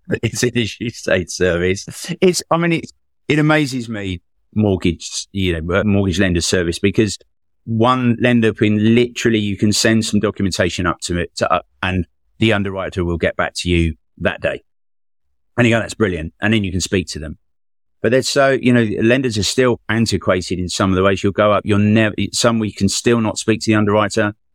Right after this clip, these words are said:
You can still don't have any direct contact with the,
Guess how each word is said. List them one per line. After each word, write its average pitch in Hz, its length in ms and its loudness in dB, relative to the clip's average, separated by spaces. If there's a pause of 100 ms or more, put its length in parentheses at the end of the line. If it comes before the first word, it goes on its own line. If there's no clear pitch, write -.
(140)
You 101 140 -2
can 98 160 2
still 107 320 0
don't 101 160 -2
have 104 160 0
any 98 120 0
direct 98 340 0
contact 98 540 -2
with 90 160 -4
the, 92 280 -2